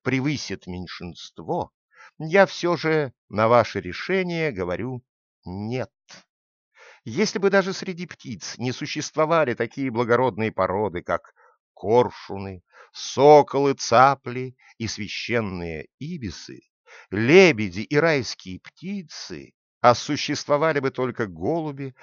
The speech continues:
воробьи, совы, дрозды и тому подобные породы, я все же не подал бы голоса за орла, как нашего главу. Орлом управляют злые побуждения. Цвет его перьев неопределенный, какой-то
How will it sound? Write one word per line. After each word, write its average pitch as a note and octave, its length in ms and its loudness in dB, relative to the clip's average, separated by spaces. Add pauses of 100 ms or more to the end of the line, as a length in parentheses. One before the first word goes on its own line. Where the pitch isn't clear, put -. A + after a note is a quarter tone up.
(160)
воробьи, E3 680 4 (240)
совы, F3+ 640 4
дрозды A2+ 540 0
и - 120 -8
тому D#3 300 0
подобные G3+ 600 2
породы, G3+ 540 0 (380)
я D#3+ 300 -4
все E3+ 320 -6
же D3+ 140 -6
не D3 160 -6
подал F#2+ 420 -2
бы F#2 140 -6
голоса E3+ 440 -4
за G2 200 4
орла, B2+ 340 -2 (300)
как - 240 -6
нашего G2 480 -4
главу. D2+ 500 -10 (840)
Орлом F3+ 640 4
управляют D#3+ 640 0
злые C3+ 420 -4
побуждения. F2 1200 -6 (480)
Цвет C3+ 460 0
его C3 220 0
перьев D#3 460 -4
неопределенный, A2+ 1160 -2
какой-то G#2 680 -6